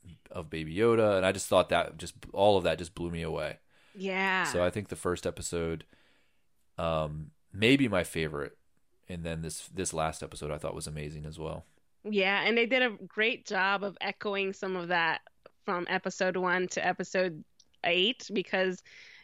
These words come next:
Speaker 2: you know, the Mandalorian picks up that big gun, just like how he did in episode one, and unfortunately, I G eleven does activate the self-destruct, and that was something that they were, you know, fighting about <laughs> in the first episode, so it's funny to see some of those things echo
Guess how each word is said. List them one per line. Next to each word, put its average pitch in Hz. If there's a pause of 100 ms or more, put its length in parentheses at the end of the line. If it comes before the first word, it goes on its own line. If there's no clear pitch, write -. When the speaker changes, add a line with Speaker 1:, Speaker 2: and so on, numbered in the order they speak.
Speaker 2:
you 190
know, 185
the 170
Mandalorian 185
picks -
up 175
that 175
big 170
gun, 262
just 208
like 202
how 202
he 190
did 185
in 175
episode 170
one, 220
and 175 (440)
unfortunately, 196
I 180
G 190
eleven 180
does - (580)
activate 190
the 190
self-destruct, 185
and 180
that 180
was 185
something 196
that 185
they 180
were, 175 (380)
you 180
know, 165
fighting 233
about 220
<laughs> 220
in 262
the 277
first 262
episode, 247
so 247
it's 247
funny 247
to 226
see 233
some 196
of 196
those 190
things 185
echo 175